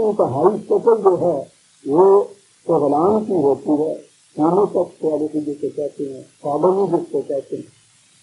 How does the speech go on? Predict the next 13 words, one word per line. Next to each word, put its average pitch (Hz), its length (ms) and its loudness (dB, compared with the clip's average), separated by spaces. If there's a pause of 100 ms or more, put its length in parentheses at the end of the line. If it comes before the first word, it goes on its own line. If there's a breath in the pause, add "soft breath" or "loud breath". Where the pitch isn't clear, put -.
(1500)
यानी 185 400 4
वो 214 180 6
सॉडोमी, 202 560 2
वो 220 120 6
सुद्दानी 180 760 0 (540)
कैपिटल 220 600 2
था 202 200 -2
काम 180 340 -2
लूट 170 540 2
का, 131 160 -4 (760)
वो 175 200 4
लफ्ज़ 170 320 2
ही 233 60 0